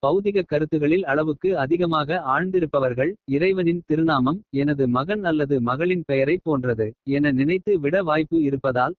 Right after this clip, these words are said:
கடவுளின் நாமத்தை சொல்லக்கூடாது என்ற கட்டுப்பாடு அவர்களுக்கு விதிக்கப்படுகிறது. எனவே, பௌதிகம் என்ற ஒன்று இல்லை என்பதை உணர்தல் தேவை.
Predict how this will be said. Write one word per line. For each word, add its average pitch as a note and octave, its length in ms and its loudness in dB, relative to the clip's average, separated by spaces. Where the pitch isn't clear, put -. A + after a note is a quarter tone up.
கடவுளின் F3+ 520 0
நாமத்தை C#3+ 500 0
சொல்லக்கூடாது C3 920 0
என்ற C3+ 340 -2
கட்டுப்பாடு D#3+ 680 0
அவர்களுக்கு C#3 520 -2
விதிக்கப்படுகிறது. D3 840 -2
எனவே, D3 420 0
பௌதிகம் G#3+ 460 0
என்ற D3 320 0
ஒன்று D3 340 0
இல்லை E3 280 2
என்பதை C#3+ 420 0
உணர்தல் F3+ 440 -2
தேவை. C3 420 0